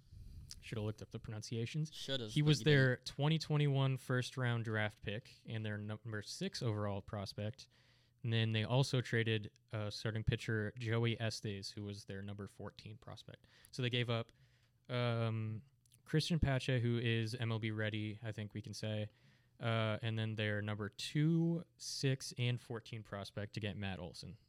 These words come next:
Speaker 2: Yeah, so Shane Lang-, Lang-, Langeliers, that's it, right?
Speaker 1: Langeliers.
Speaker 2: Langeliers. Really, really sick behind the pl-, like, he's insane defensively. Um, you know, he's, he was that number two for a reason. So he goes back to Oakland.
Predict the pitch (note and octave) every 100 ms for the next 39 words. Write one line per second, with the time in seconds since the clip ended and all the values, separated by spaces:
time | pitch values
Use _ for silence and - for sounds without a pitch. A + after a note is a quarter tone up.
0 | - A#2+ A2+ - B2+ A#2+ A2 D3+ D#3 B2
1 | B2 - - A2+ A2+ - A2+ A2 B2+ D#3
2 | F3 G3 G3 G3+ - - B2+ C#3 - A2
3 | A2+ C#3 D3+ - G#2+ G#2 G#2 - - A#2
4 | C3 C#3+ D3 D3 - - - _ _ _
5 | _ _ B2+ B2+ D3 E3 E3 B2+ B2+ B2
6 | - - A#2 - A2+ A2+ A2+ G#2+ - A2+
7 | - D3 B2+ G#2 - - A2+ A2+ A2 A#2
8 | A#2 C3 B2+ B2 A#2 - G#2 G#2+ G#2 G#2
9 | G#2 A#2+ _ _ _ _ - A#2 G#2 A2
10 | A2 - - B2+ A#2 A#2+ A2 A#2 A2 -
11 | A#2 - A2 G2 G2+ G#2 C3 - A2+ C3+
12 | C3+ A2+ B2+ A#2 A2 - _ - - -
13 | A#2 - G#2 - A2 G2+ G2 -